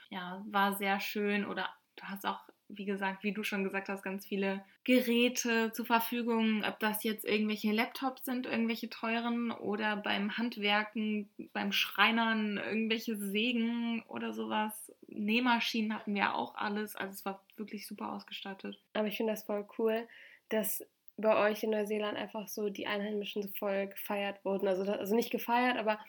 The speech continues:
Speaker 2: dass es halt einfach wertgeschätzt wurde, die Kultur. So, das gab's bei uns überhaupt nicht.
Speaker 1: Das ist auch so ziemlich der größte Unterschied, finde ich. In Neuseeland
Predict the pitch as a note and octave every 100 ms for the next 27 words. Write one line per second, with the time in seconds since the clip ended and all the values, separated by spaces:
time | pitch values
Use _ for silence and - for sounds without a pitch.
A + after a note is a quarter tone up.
0 | - - _ - G#3 A3 G#3+ - _ F#3+
1 | G#3+ G#3+ G#3+ G3+ G#3+ G#3+ G#3 G#3 G3 -
2 | G#3 G3+ G3+ G3+ G3+ G3 A3 G#3 G#3+ A3
3 | _ _ _ _ G#3 G3 F#3+ G3 F3+ _
4 | - F#3 F#3+ F#3 - - A3 A3+ _ G3
5 | F#3+ F#3+ - G3+ G3+ F#3+ - - - F#3+
6 | - - G3+ F#3+ G3 G3 G#3 G3+ G3+ G#3
7 | G3 F#3+ - A3+ A3 - G#3+ G3+ G3+ G3+
8 | - F#3+ G3 G3 G3+ G3+ G#3 G#3 G#3+